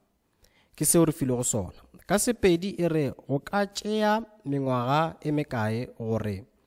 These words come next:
boleng e lego bohlokwa bja article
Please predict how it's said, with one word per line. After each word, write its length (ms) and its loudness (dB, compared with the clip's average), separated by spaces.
boleng 560 2
e 100 0
lego 180 4
bohlokwa 640 -2
bja 220 0
article 640 -4